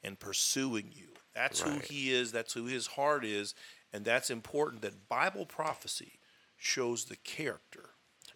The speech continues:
Speaker 1: and the
Speaker 2: Mm-hmm.
Speaker 1: long-suffering mercy and the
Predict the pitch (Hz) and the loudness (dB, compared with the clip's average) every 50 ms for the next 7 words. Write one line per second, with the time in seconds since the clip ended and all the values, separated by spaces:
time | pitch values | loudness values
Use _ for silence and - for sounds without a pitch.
0 | 90 87 85 107 107 101 98 95 101 104 110 120 127 131 139 143 143 143 147 139 | -8 -6 -4 -4 -2 -4 -4 -4 -2 0 2 4 4 4 2 2 0 -2 -4 -2
1 | - - - - 127 117 - - - 107 107 104 101 101 110 117 131 131 - - | -2 0 0 2 0 0 -2 -4 -8 -8 -8 -8 -8 -4 -2 -2 0 0 0 -2
2 | - - 92 - - _ - - - - - _ - 113 110 104 | -4 -8 -14 -20 -20 _ -20 -20 -20 -20 -16 _ -6 -6 -4 -4